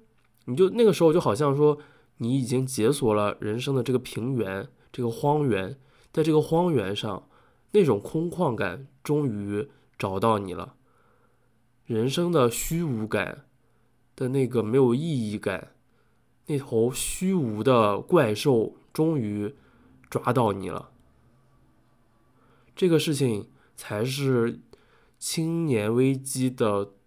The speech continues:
真正的核心所在，就是你终于不再有一个目标来帮你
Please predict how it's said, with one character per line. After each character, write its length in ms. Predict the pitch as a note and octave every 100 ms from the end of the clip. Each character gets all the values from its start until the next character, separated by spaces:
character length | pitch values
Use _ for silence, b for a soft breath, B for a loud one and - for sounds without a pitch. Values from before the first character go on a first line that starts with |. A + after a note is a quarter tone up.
| _ -
真 240 | G3 G3+
正 100 | A3
的 120 | C#3
核 200 | G#2+ -
心 220 | G2+ A2+
所 220 | A2+ A2 G2+
在， 260 | G#2 - _ _ _ _ _ _ _ _
就 100 | -
是 140 | B2+ B2+
你 160 | A2
终 320 | G#2 E3+ A#3
于 180 | G3+ A2+
不 240 | A2 - G#2+
再 300 | C3+ D3 A#2+
有 260 | G#2 G2
一 120 | G2+
个 100 | G#2+
目 260 | C3 G3 F#3+
标 360 | A2+ C3 C3+ D#3
来 180 | G#2+
帮 340 | G#2 B2 A#2+ B2
你 300 | G#2+ G#2